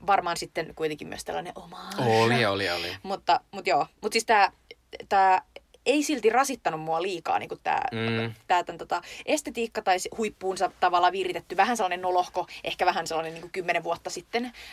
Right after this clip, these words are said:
Speaker 1: niinku estetiikka. Ja sitten jotenkin se sen, ö, kuitenkin s-, se edelleen hurmas, niinku, se tarinankerronnan tapa. Et se oli, musta tää vaikutti hyvin, tää oli hyvin sarjakuvamainen.
Speaker 2: Mm.
Speaker 1: Et tässä oli hirveästi sellaisia pieniä tarinoita, että,
Speaker 2: <laughs>
Speaker 1: että tässä on koko ajan sellainen kertoja ääni, joka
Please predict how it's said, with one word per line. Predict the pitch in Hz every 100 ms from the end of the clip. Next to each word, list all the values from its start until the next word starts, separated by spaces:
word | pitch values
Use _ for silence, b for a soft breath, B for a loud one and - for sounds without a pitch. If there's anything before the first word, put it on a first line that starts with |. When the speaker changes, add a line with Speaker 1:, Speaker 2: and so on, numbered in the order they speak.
| -
Speaker 1:
niinku | 170 180 190 B B B
estetiikka. | 196 - 202 - 202 B
Ja | 269
sitten | - - B B
jotenkin | 403 453 381
se | 311
sen, | 302 277 - -
ö, | 240 226 - _ _ _ -
kuitenkin | 294 254 226
s-, | - - - - _ - -
se | - 262 -
edelleen | - 311 254 214 208
hurmas, | 277 269 185 160 - - -
niinku, | 185 180
se | - 180 - -
tarinankerronnan | - 240 220 170 170 165 165 165
tapa. | 175 - -
Et |
se | -
oli, | 247 226 B B B B
musta | 240
tää | -
vaikutti | 294 311 285 226
hyvin, | 247 226
tää | 214
oli | 254
hyvin | 294 330
sarjakuvamainen. | 311 302 220 - - 80 - - 220 226
Speaker 2:
Mm. | 233
Speaker 1:
Et | 226
tässä | 113
oli | 240
hirveästi | 269 311 240
sellaisia | - 185 185
pieniä | 247 269 208 180
tarinoita, | 202 208 190 175 160
että, | 147 - 185 226
Speaker 2:
<laughs> | -
Speaker 1:
että | - -
tässä | -
on | 233 208
koko | 285 311
ajan |
sellainen | 226 170 -
kertoja | 226 254 202 170
ääni, | 170 175
joka | 165